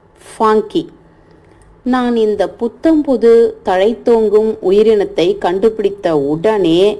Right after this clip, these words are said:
என்று தொடர்ந்தான் ஹெட்மன், அவை உயிரினம் என்று அழைக்கப்படுவதற்கான மிக அதிகப்படியான பலதரப்பட்ட வெவ்வேறு வடிவங்களை கொண்டிருப்பதை நான் உணர்ந்தேன்.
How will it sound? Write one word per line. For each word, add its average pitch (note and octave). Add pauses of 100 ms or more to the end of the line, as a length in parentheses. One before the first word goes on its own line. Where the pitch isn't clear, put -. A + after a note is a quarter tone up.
என்று E3+
தொடர்ந்தான் E3+ (100)
ஹெட்மன், E3 (580)
அவை A3+ (140)
உயிரினம் C#4
என்று A3
அழைக்கப்படுவதற்கான G3+ (640)
மிக C4+
அதிகப்படியான G3+ (100)
பலதரப்பட்ட G#3+
வெவ்வேறு A3+
வடிவங்களை F#3+
கொண்டிருப்பதை F#3+
நான் F#3
உணர்ந்தேன். E3